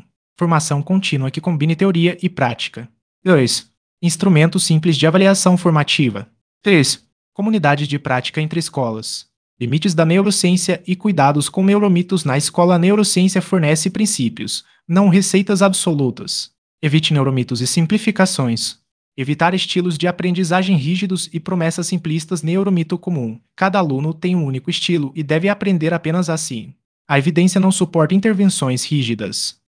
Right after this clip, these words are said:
Como distinguir evidência científica de modas pedagógicas? Um. Procure descrições claras de métodos e contexto. Dois. Prefira recomendações replicáveis. Três. Considere custo-benefício.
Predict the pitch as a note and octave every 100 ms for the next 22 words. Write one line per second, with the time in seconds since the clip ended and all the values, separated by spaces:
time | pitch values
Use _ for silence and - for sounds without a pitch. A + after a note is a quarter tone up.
0 | _ G#3 B3 A3+ - A3 E3+ F#3+ F#3+ D#3
1 | D#3 D#3 D3+ F3 F3 G3 G3 F#3+ F3+ F3
2 | C#3 D3 D#3+ - E3+ C#3 D3+ D#3 E3+ D#3+
3 | B2 A2+ B2 _ _ _ C#3 C#3 F#3+ F3
4 | D3+ - D#3 - C3+ C#3 - C#3+ D3 D3
5 | D#3 C3+ D3 D3 D3+ - E3 E3 D#3+ C#3+
6 | A#2 - - - _ _ _ F3+ C3+ A2+
7 | - _ _ _ - D3+ F#3+ G3+ D#3+ D#3+
8 | D#3+ D#3 E3+ - D3+ - D#3 D3+ D3+ B2+
9 | A2 G#2 G2+ - - _ _ _ G#3+ D#3+
10 | A#2 - _ _ _ - B3+ - F3 E3+
11 | F3 F#3+ F#3 D#3+ E3+ G3 - C#3 -